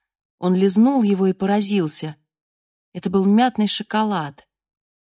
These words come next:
Но уже когда во второй раз лизнул, оказалось, что это мятное мороженое. А в третий просто земля, но землю с таким вкусом ел бы хоть всю жизнь,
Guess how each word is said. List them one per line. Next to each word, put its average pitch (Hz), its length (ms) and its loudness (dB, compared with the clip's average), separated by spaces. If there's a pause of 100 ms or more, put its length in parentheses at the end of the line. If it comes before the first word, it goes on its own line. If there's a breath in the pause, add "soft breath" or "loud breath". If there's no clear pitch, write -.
(260)
Но 180 160 -2
уже 175 140 -4
когда 180 260 -2
во 170 80 -4
второй 226 380 0
раз 202 200 -2
лизнул, 165 480 -2 (400)
оказалось, 185 500 0
что - 160 -6
это 170 160 -4
мятное 190 380 0
мороженое. 160 760 -2 (680)
А - 80 -12
в - 80 -10
третий 240 320 -2
просто 214 380 -2
земля, 226 520 2 (500)
но 208 100 4
землю 240 300 4
с 220 60 -4
таким 226 280 2
вкусом 220 440 0
ел 226 280 0
бы 208 120 0
хоть - 240 -2
всю - 280 -4
жизнь, 190 560 -2